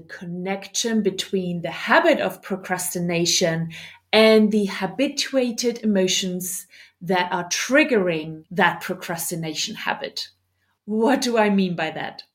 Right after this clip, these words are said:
In a nutshell, procrastination is just a habit that is being triggered and fueled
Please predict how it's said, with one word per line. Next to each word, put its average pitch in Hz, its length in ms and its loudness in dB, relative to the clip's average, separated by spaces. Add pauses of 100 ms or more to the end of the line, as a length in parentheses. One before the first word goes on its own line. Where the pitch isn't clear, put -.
(180)
In 277 180 2
a 349 100 2
nutshell, - 720 -4 (200)
procrastination 277 1120 -4
is 190 280 -2
just - 720 0
a 240 60 -8
habit 214 680 -2
that 180 140 -4
is 175 160 -4
being 254 420 -2
triggered 165 720 -4 (520)
and 196 200 2
fueled 190 800 2